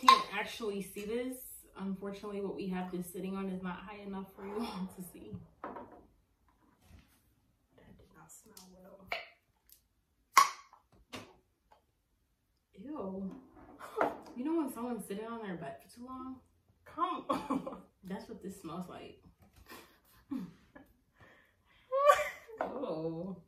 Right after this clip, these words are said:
Speaker 1: Mixed with prune juice is what it is. Oh, this
Speaker 2: I don't know
Speaker 1: Here
Speaker 2: what
Speaker 1: it smells
Speaker 2: these are
Speaker 1: like
Speaker 2: gonna taste
Speaker 1: applesauce.
Speaker 2: like. Let me see you peach.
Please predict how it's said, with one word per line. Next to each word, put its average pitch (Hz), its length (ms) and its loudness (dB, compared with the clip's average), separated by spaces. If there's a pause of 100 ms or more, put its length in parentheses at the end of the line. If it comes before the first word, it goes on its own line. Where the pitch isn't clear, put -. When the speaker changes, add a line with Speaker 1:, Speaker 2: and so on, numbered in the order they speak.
(640)
Speaker 1:
Mixed 196 400 -2
with 190 260 0 (560)
prune 208 380 2
juice 156 380 -8 (600)
is 190 140 -14
what - 120 -14
it - 440 -14
is. - 80 -14 (1900)
Oh, 175 540 2
this 320 100 -2 (960)
Speaker 2:
I 277 100 2
don't 339 140 6
know - 80 8
Speaker 1:
Here - 140 12
Speaker 2:
what 349 60 10
Speaker 1:
it - 40 4
smells 262 180 8
Speaker 2:
these - 80 4
are 247 100 10
Speaker 1:
like - 100 4
Speaker 2:
gonna - 120 2
taste 226 220 6
Speaker 1:
applesauce. 185 100 -2
Speaker 2:
like. 165 320 0 (1800)
Let 226 80 -12
me 233 60 -8
see - 180 -18
you 165 180 -12 (100)
peach. - 440 -18